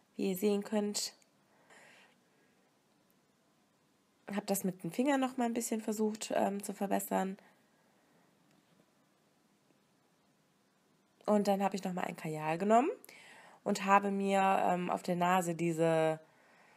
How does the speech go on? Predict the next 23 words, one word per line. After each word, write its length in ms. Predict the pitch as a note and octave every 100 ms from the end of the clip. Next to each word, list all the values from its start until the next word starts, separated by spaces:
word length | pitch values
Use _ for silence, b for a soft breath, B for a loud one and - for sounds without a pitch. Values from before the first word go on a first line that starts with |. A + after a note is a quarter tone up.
| b b b b b b -
pff, 840 | - - - - - - - -
ich 200 | - -
weiß 200 | D3 -
gar 120 | -
nicht, 180 | C#3+ C#3+
wie 60 | C#3+
man 140 | C#3+
das 200 | C#3+ C#3
nennt. 400 | C#3 C3+ C3 - - _ _ _ - _ b b b b b
Ja, 180 | D#3+ C3 - _ -
das 220 | E3 -
habe 120 | F3
ich 100 | -
ihm 80 | E3+
auf 120 | D#3
der 120 | D#3
Nase 300 | D3+ E3 F#3
gemacht, 440 | G#3 A3 C4 - -
auch 180 | F3+ E3+
wieder 160 | F3
mit 220 | E3+ E3
Black 240 | D#3+ D#3 -
Bean 380 | B3 D4 D4+